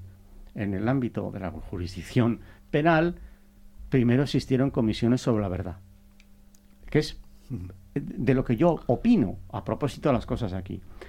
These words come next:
La judicialización sin datos, sin datos, no sirve. Decir que Franco era malo, si es la pregunta, eso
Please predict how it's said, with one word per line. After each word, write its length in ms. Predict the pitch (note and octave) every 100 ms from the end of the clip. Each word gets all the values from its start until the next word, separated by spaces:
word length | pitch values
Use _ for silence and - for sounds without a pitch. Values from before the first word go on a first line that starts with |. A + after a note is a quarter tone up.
| - -
La 160 | - D3+
judicialización 1040 | - G3 G3+ - F#3+ G3 F3+ F3+ D#3 A3+ -
sin 340 | - D#3+ D#3+
datos, 600 | A3+ A#3+ B3 A#3+ - - - - - -
sin 320 | - D3 D3
datos, 580 | D#3+ A3+ A3 G#3+ G#3 - - - - - -
no 120 | D3
sirve. 300 | F3 E3 C#3 - -
Decir 260 | D#3+ B3+
que 140 | A3 G3
Franco 420 | G3 F#3+ F3 E3+
era 140 | D#3
malo, 380 | D3+ F#3 F#3 G3
si 140 | - G#2+
es 100 | G2+
la 100 | G#2
pregunta, 420 | A2+ A2+ A#2 C3+ - -
eso 280 | F#3+ - F#3